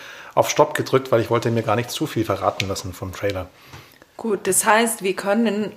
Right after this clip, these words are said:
Speaker 2: in dieser Vorbesprechung mutmaßen, worum es gehen könnte. Ich hab so zwei Punkte,
Speaker 1: <laughs>
Speaker 2: die ich vermute. Und weil wir, äh, wie gesagt, jetzt dieses neue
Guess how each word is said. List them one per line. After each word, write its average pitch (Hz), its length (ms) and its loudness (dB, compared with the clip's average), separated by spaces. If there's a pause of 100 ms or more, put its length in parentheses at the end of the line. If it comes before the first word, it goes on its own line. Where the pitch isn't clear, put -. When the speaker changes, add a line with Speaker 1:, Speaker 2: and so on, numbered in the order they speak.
Speaker 2:
in 190 240 -2
dieser 180 260 2
Vorbesprechung 175 880 0 (160)
mutmaßen, 202 720 0
worum 165 160 0
es 190 160 -4
gehen 233 260 0
könnte. 190 460 -4 (260)
Ich 190 160 -6
hab 190 140 0
so 175 100 -4
zwei 170 380 4
Punkte, 285 580 0 (240)
Speaker 1:
<laughs> - 260 -20 (1000)
Speaker 2:
die 202 60 0
ich 214 140 -2
vermute. 240 520 4 (420)
Und 220 400 2 (240)
weil 170 320 4
wir, 196 380 4
äh, 175 200 0
wie 180 80 0
gesagt, 175 600 0
jetzt - 600 -2
dieses 165 220 -2
neue 240 680 4